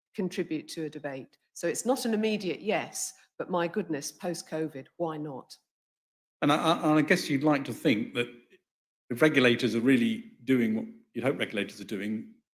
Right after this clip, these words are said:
Speaker 2: the approval should be a quality mark that should ensure that the study can answer the question that's being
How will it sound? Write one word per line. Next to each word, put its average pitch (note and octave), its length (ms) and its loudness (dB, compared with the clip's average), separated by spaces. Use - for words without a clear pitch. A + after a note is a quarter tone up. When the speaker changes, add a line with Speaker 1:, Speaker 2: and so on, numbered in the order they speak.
Speaker 2:
the A#2+ 80 4
approval A2 400 4
should B2+ 220 -2
be A2+ 100 2
a G#2 40 0
quality A2+ 400 -2
mark G2 420 -6
that A#2 140 -6
should A#2 180 0
ensure A2 440 -2
that A2 120 -8
the A#2 60 -6
study A2+ 360 -2
can A#2+ 220 -4
answer A2 340 0
the G#2+ 80 -8
question G2+ 560 -4
that's A2+ 200 -8
being G#2 400 -4